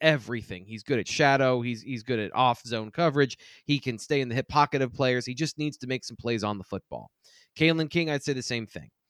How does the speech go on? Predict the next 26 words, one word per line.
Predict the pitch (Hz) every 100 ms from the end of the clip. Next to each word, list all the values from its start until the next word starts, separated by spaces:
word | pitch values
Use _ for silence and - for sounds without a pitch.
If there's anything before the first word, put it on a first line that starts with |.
| _ _ _
Um, | 131 131 127 -
and | 156
then | 156
Anthony | 175 202 180
Poindexter, | - 277 240 156 - 165 151 - _ _ _ _ _ -
I | 156
just, | 156 190
I | 165
get | 185
a |
chance | - 220 208
to | 180
watch | 180 -
him | 165
coach, | - 156 208 - - - -
uh, | 156 156
this | 156 156
summer | 170 170
a |
little | 165 175
bit | 196 143
and | 139
just | 147 -
kinda | 160 147
quietly | - 147 160 165 156
observe. | 135 113 139 196 214